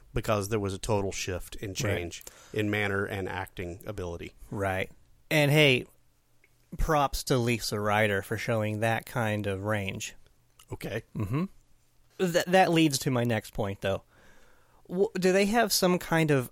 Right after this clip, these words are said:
Speaker 2: undiscovered pheromones that we've never been exposed to before?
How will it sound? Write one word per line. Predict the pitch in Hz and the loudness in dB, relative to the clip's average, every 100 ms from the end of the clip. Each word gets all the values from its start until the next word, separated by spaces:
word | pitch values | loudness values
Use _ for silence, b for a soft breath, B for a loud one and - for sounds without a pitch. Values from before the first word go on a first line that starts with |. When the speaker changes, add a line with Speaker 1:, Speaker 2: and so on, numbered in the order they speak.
| - | -4
Speaker 2:
undiscovered | 135 139 131 - - 127 127 123 117 | 0 0 -2 -4 0 2 4 2 0
pheromones | - 120 113 131 131 131 135 131 - _ _ _ 165 | 0 2 2 2 2 2 0 -2 -8 _ _ _ -2
that | 143 - | -2 0
we've | 143 147 135 | 0 2 2
never | 127 131 | 2 2
been | 127 | 0
exposed | 120 - 117 113 120 | -2 0 0 2 0
to | - 131 | 0 2
before? | 127 131 139 135 135 | 2 -2 0 0 0